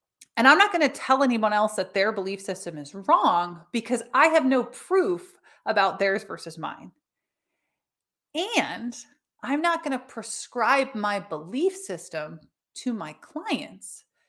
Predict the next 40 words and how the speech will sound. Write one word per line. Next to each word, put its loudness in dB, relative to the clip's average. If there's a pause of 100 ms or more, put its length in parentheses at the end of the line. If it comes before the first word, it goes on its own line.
(400)
because -4
my 2
job 0
as -4
a -2
wellness -2
practitioner -10
is -8
to -8
understand -8 (200)
their 0
belief -4
system -12 (640)
and -6
help -2
them 2
make -4
choices -4
that -4
work -4
for -6 (160)
them. 0 (760)
And -2
one 4
way 2
I 2
can -4
do 2
that 2
is -14
by -4
sharing -6
reliable 0
information -10 (420)
that's -6
based 0
in -6
some -2
kind -6
of -8